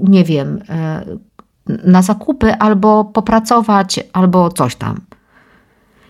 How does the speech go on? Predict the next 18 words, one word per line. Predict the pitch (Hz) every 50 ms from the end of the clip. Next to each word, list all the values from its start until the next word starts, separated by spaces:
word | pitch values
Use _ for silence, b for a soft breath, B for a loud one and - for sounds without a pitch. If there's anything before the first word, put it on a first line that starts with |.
| b b b b
I | 277
się | 262 - 285
po | - 302
prostu | 285 269 240 190 185 - - 190
zmienicie | 185 185 196 196 208 220 226 262 311 - - - - 147 120 -
w | - -
tych | - 151 - 147
obowiązkach, | 143 143 143 147 160 165 180 202 202 190 - - 175 165 156 156 -
w | -
tym, | - 156 151 151
kto | - - - 175
ile | - 175 165 160 160
z | -
tym | - 147 147
dzieckiem, | 147 147 - 170 185 185 - - 208 202 185 160 160
kto | 156 - - 156
ile | - 160 156 151 147 143 143
z, | 147 - -